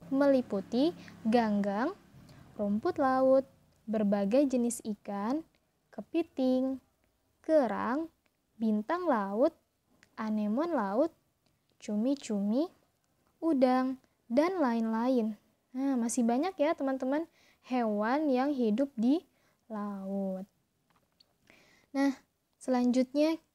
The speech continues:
kita ke ekosistem pantai. Ekosistem pantai adalah kesatuan komponen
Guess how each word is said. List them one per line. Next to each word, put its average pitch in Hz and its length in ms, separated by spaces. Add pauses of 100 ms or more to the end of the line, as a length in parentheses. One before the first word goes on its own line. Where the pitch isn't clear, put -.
kita 277 320
ke 269 400 (160)
ekosistem 247 560
pantai. 202 480 (800)
Ekosistem 269 640
pantai 233 560
adalah 208 560 (320)
kesatuan 240 720 (480)
komponen 233 800